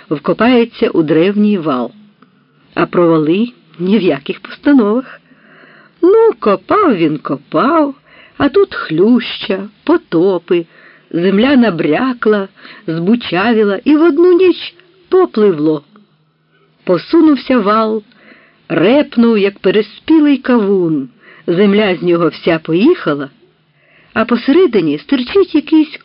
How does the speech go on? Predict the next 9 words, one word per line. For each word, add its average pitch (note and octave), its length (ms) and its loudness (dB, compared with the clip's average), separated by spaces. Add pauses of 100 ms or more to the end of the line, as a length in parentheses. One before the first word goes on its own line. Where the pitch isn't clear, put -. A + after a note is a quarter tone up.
куб F#3 400 -2 (360)
з - 140 -20
колоддя, E3 640 2 (420)
чорного G3+ 720 0 (380)
і F#3+ 120 2
міцного, G#3 640 0
як A3 280 0
кремінь. C#3+ 520 -4 (1400)
«Городня», F#3 720 0